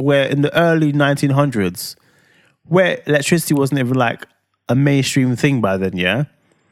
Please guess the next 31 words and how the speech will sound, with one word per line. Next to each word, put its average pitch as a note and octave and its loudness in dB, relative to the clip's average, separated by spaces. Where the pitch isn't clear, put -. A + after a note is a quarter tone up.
But - -2
how? A2+ 0
Like, G#2+ -4
how G3+ 0
did G3 -2
they F#3+ 2
create D#3+ -2
sound F#2+ -4
to C3 -2
be B2+ -2
embedded B2 0
into A#2 -4
plastic? - -8
And A#2 -2
you A2+ -6
play B2+ 0
it, - -6
and - -6
then A2 -2
the A2 -2
sound B2+ -2
comes. G#2+ -8
There F3+ 2
must A3 0
be G3 0
an - -6
element D3+ 0
of - -10
witchcraft - -6
to - -8
it. - -12